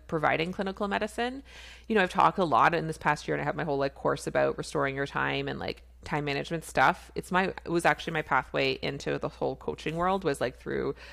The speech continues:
a charting efficiency course, Charting Champions, Doctor Sarah, Sarah Smith. Um, and I wanna just, I have and continue to wanna innovate around how I can offer care in a way that's not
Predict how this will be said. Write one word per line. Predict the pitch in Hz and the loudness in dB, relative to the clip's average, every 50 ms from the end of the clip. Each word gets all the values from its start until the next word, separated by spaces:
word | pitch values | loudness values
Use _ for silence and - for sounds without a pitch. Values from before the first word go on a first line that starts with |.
| - - - - - - - - | -18 -20 -20 -20 -20 -18 -4 0
a | 151 147 143 | 0 0 0
charting | - - - 135 135 135 143 143 135 | 0 0 0 0 2 2 0 0 -2
efficiency | 139 - 143 139 - 180 185 - 220 | -2 -4 -4 -4 -4 -6 -6 -6 -6
course, | 196 - 233 240 294 311 - - - | 0 2 2 2 2 0 -6 -8 -4
Charting | - 156 156 160 180 | -4 -2 -2 -2 -4
Champions, | - 185 175 165 175 - 180 175 175 190 220 269 - - | -2 -2 -2 -2 -2 -2 -2 -2 -2 -4 -6 -8 -12 -6
Doctor | - 165 156 - - 175 | -4 -4 -4 -4 -8 -12
Sarah, | - - 170 165 160 165 | -8 -6 -4 -2 -2 -4
Sarah | 160 - 165 165 170 180 | -4 -2 0 0 0 0
Smith. | - - 170 175 202 - - - - - - - - - - - | -2 -4 -6 -6 -6 -8 -12 -18 -18 -16 -16 -16 -16 -4 4 6
Um, | 165 165 160 156 160 160 160 156 160 160 - - - - - - - | 8 8 8 6 2 -2 -6 -6 -8 -10 -10 -14 -20 -20 -12 -2 2
and | 170 170 | 4 6
I | 175 180 180 | 6 6 6
wanna | 180 180 180 190 208 214 | 6 4 4 4 4 0
just, | 226 220 - - - - - - | -2 -6 -10 -14 -18 -20 2 4
I | - 160 165 | 6 6 6
have | - - 143 143 156 180 185 | 4 4 6 8 8 6 6
and | 185 165 165 | 4 -2 -4
continue | - 156 151 - - 147 147 151 | -6 -8 -8 -6 -8 -6 -6 -6
to | - - - 151 143 143 143 143 143 - - - - - - | -6 -6 -6 -4 -4 -4 -4 -6 -8 -12 -18 -20 -20 -6 -2
wanna | 160 160 160 - | 0 0 0 0
innovate | - 160 151 151 151 151 156 151 160 160 160 160 - - - - - 156 | -2 -4 -2 -2 -2 0 0 0 0 0 -2 -4 -6 -14 -20 -6 -2 -2
around | 147 143 143 143 143 143 139 | 0 2 2 2 2 0 -2
how | - - - - 127 131 139 147 165 175 170 | -6 -2 2 4 6 6 8 6 6 4 2
I | - 185 | -2 -4
can | - - 196 - | -4 -6 -6 -2
offer | 175 175 185 - - 202 | -2 -2 -2 -4 -8 -10
care | - - 220 202 208 214 233 240 | -6 -2 -2 0 0 0 -2 -2
in | - 175 175 | -2 -2 0
a | 165 165 | 0 -2
way | 156 156 139 139 143 143 | 0 0 2 4 4 4
that's | 139 147 139 - - - | 4 2 0 0 -4 -4
not | 147 143 127 - | -2 -2 -2 -4